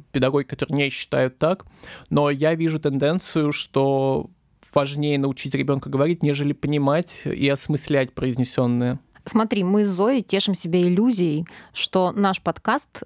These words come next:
Speaker 2: доступен для глухих и слабослышащих, потому что мы делаем текстовую расшифровку. То есть вот после твоей речи я понимаю, что это не так.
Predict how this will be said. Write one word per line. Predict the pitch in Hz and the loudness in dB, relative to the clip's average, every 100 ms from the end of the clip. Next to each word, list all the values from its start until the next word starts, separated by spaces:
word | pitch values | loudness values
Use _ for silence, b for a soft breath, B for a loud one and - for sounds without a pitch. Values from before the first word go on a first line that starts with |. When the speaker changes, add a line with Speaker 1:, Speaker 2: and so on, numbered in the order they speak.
| - | -6
Speaker 2:
доступен | 170 180 - 226 220 | 0 0 0 -2 0
для | 175 170 | 2 0
глухих | 165 165 220 202 | 2 0 0 -4
и | |
слабослышащих, | - 170 170 - 165 - - - | -2 0 0 0 -2 -2 -6 -8
потому | - 151 185 | -4 0 0
что | 233 175 | -2 -2
мы | 156 | 0
делаем | 170 202 180 | 2 0 0
текстовую | - 190 - 170 170 | -2 -4 -2 -2 -2
расшифровку. | 165 - 175 - 123 - - 151 B B B B B B B | -2 -4 -4 -2 -4 -4 -10 -10 B B B B B B B
То | 175 | 0
есть | 180 - | 0 0
вот | 185 - | -2 -2
после | - 196 190 | -4 -4 -2
твоей | 180 170 | 0 2
речи | 208 359 - | 2 0 0
я | 165 | 0
понимаю, | 180 175 233 | 2 2 0
что | - 185 | 0 -2
это | 180 170 | -2 -2
не | 165 | -4
так. | - 151 - - | 0 -2 -2 -18